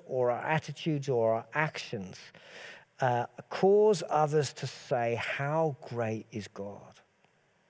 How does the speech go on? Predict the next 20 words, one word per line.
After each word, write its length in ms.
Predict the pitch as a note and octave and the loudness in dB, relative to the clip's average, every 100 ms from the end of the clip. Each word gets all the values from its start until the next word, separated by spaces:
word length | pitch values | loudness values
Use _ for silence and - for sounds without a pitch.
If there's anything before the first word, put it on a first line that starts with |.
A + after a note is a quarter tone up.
| _ _ - - - | _ _ -20 -20 -6
That 140 | C3 A#2+ | -2 0
because 520 | C#3+ - - G3+ E3+ | -2 0 4 4 4
of 300 | - F3 C#3+ | 2 2 4
the 80 | D3+ | 2
way 260 | C#3 D3+ D3+ | 6 6 6
we 200 | C3+ C3 | 2 -2
speak, 680 | - - A2+ G#2 - - _ - - _ | -6 -8 -4 -4 -6 -16 _ -20 -20 _
because 440 | - - - F3+ E3+ | -6 -2 0 2 0
of 120 | D#3+ | 0
the 100 | E3 | 0
way 360 | C#3 C#3 C#3 | 2 2 2
we 280 | C#3 B2+ C3+ | 2 0 0
instinctively 1000 | B2+ A#2+ - - D#3+ D3+ - C#3 C#3 B2 | 0 -2 -4 -2 0 0 -2 -4 -2 -2
respond 720 | A#2 A2+ - - C3+ B2+ A#2+ | -2 -6 -10 -4 -2 0 -2
to 100 | - | -6
things, 400 | G#2+ - F#2+ G2+ | -8 -6 -6 -8
because 560 | - A#2+ - - F3 D3+ | -10 -12 -12 -2 -2 0
of 200 | E3+ C3+ | -2 0
what 220 | D3 C#3+ | 0 -2
we 220 | C#3 C3 | -4 -6